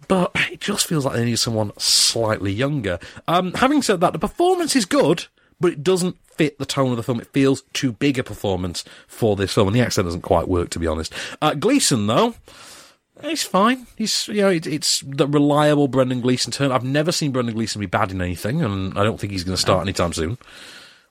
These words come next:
Speaker 1: But, uh, I always forget that Brendan Gleeson was in Braveheart.
Speaker 2: Yeah, playing a Scottish man.
Speaker 1: Playing a Scottishman, which has got to feel, <laughs> it's got to bring about some internal to-, internal
Speaker 2: Yeah.
Speaker 1: turmoil,
Speaker 2: And
Speaker 1: hasn't it?
Speaker 2: his dad,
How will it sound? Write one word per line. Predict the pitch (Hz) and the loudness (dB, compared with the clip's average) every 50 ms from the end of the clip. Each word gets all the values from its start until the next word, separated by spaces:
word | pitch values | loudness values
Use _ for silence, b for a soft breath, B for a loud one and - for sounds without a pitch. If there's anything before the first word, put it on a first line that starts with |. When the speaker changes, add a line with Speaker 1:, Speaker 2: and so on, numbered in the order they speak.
| B - | B -6
Speaker 1:
But, | 101 107 113 156 - _ - - 139 | -4 -4 -4 -6 -10 _ -8 -2 0
uh, | 139 139 139 139 131 - | 2 2 2 2 0 2
I | - 190 | 2 2
always | 247 226 | 4 4
forget | - - 196 - - | 2 2 2 2 2
that | 127 110 | 2 2
Brendan | 117 113 110 107 | 0 0 0 2
Gleeson | 107 113 107 - 104 | 0 0 0 0 -2
was | 90 95 | -2 -2
in | 92 | 0
Braveheart. | 98 98 104 98 78 82 82 78 - _ _ - _ _ _ _ _ _ _ _ _ _ _ _ _ _ - - - | 0 0 0 0 -4 -6 -8 -8 -10 _ _ -20 _ _ _ _ _ _ _ _ _ _ _ _ _ _ -18 -10 -4
Speaker 2:
Yeah, | 127 131 151 139 | 0 0 0 0
playing | - - 127 135 135 131 | 0 0 -2 0 0 0
a | |
Scottish | - - - 151 156 143 135 - - | -2 -2 0 2 2 2 0 -2 -2
man. | 95 92 92 B B B B - | -4 -8 -8 B B B B 0
Speaker 1:
Playing | 143 156 202 233 | 2 4 4 4
a | 247 | 2
Scottishman, | - - 320 302 - - - 143 - - - | 0 0 2 2 2 2 2 0 0 -2 -2
which | 135 143 - - - | -2 0 0 0 -2
has | 156 - - - - - _ _ - | -2 -4 -6 -8 -10 -14 _ _ 0
got | 190 180 - - | 0 0 0 0
to | 165 | -6
feel, | - - 165 147 135 127 117 107 - - - _ _ _ _ _ - - | -6 -2 0 2 2 2 2 -2 -4 -10 -20 _ _ _ _ _ -20 -20
<laughs> | _ _ - - 120 _ _ - - | _ _ -16 -16 -16 _ _ -10 -10
it's | - - - - - | -10 -8 -8 -10 -8
got | - - - 214 175 - | -6 -4 -2 -2 -2 -2
to | 160 | 0
bring | 135 156 139 | 0 0 2
about | 139 135 131 107 - | 2 2 2 2 0
some | - 123 | -4 -6
internal | 120 120 - 131 123 113 110 113 107 | -6 -6 -4 -4 -4 -4 -4 -6 -6
to-, | - 123 113 - - B B B B B | -4 -6 -6 -8 -10 B B B B B
internal | 135 120 - 160 147 123 | -4 -2 2 2 2 4
Speaker 2:
Yeah. | 113 123 | 2 0
Speaker 1:
turmoil, | 123 - - 131 120 113 107 101 95 | 0 2 2 4 4 4 4 4 4
Speaker 2:
And | 147 143 | 4 4
Speaker 1:
hasn't | 139 135 139 | 4 2 2
it? | 151 | 0
Speaker 2:
his | 127 120 - | -2 0 0
dad, | 170 147 123 147 170 | 2 2 2 2 0